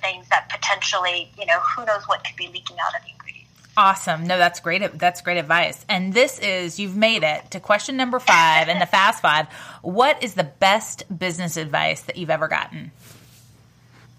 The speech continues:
Speaker 1: Oh, I think the best business advice is, um, it's probably gonna sound like,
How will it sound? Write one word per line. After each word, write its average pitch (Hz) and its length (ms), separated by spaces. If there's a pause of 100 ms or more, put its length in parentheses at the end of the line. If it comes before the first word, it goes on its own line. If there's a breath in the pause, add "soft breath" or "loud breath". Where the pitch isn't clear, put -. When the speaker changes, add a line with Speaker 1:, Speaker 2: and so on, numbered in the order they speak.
(1300)
Speaker 1:
Oh, 254 360 (520 loud breath)
I 233 60
think 269 180
the 254 160
best 208 300
business 208 340
advice 180 480
is, 180 300
um, 175 140
it's - 120
probably 220 220
gonna 208 180
sound 180 460
like, 165 240